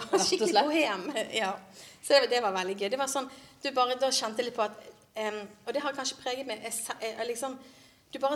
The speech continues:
Speaker 2: seiler på det som litt sånn tilfeldighetene skjer. Det har ikke vært noen sånn konkret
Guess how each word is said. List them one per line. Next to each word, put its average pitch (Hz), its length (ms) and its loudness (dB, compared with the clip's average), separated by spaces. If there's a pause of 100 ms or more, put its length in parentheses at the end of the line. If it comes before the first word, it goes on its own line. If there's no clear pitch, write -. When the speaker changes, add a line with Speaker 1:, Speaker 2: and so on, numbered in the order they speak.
Speaker 2:
seiler 247 480 2
på 254 160 -4
det 226 140 0
som 220 160 -4 (160)
litt 220 100 -4
sånn 220 240 -6
tilfeldighetene 208 720 -6
skjer. 226 300 2 (160)
Det 240 80 -8
har - 20 -10
ikke 233 160 -4
vært 233 160 -10
noen 214 80 -10
sånn 220 160 -12
konkret 214 540 -10